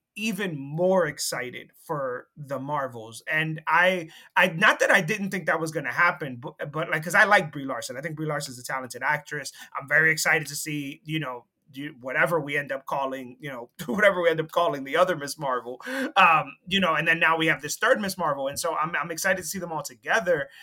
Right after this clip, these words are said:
Um, I'm ver-, I very much feel like they're going to stick the landing in a way that I don't think they did with Falcon and Winter Soldier. I thought the ending was a little,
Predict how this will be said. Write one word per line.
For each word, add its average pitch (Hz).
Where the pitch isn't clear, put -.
Um, 156
I'm 175
ver-, 175
I 160
very 208
much 180
feel 175
like 151
they're 131
going 151
to 143
stick -
the 135
landing 143
in 135
a 135
way 151
that 151
I 135
don't 135
think 202
they 196
did 185
with 185
Falcon 185
and 180
Winter 180
Soldier. 180
I 151
thought 151
the 143
ending 151
was 139
a 139
little, 147